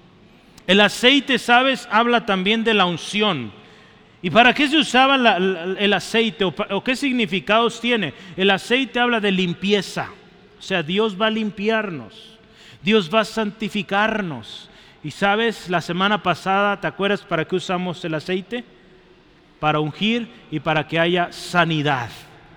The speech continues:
Entonces el aceite también habla de sanidad. Dios va a sanar, Dios va a santificar, Dios va a traer gozo. Hermanos, qué hermoso es nuestro Dios.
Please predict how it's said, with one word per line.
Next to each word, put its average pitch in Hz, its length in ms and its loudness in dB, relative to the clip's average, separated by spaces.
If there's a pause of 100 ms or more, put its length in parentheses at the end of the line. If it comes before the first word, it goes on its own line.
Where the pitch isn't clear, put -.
(260)
Entonces 165 240 -2
el 208 140 6
aceite 233 520 2
también 214 340 2
habla 226 240 2
de 208 120 0
sanidad. 185 720 2 (240)
Dios 196 440 2
va 220 60 6
a 175 60 2
sanar, 196 600 2 (240)
Dios 190 320 2
va 208 60 6
a 185 60 2
santificar, 185 1000 0 (220)
Dios 190 260 4
va 196 80 4
a 190 100 0
traer 185 280 2
gozo. 151 680 0 (1600)
Hermanos, 202 680 2 (480)
qué 214 100 2
hermoso 180 480 0
es 160 60 -2
nuestro 160 360 -2
Dios. 147 480 -2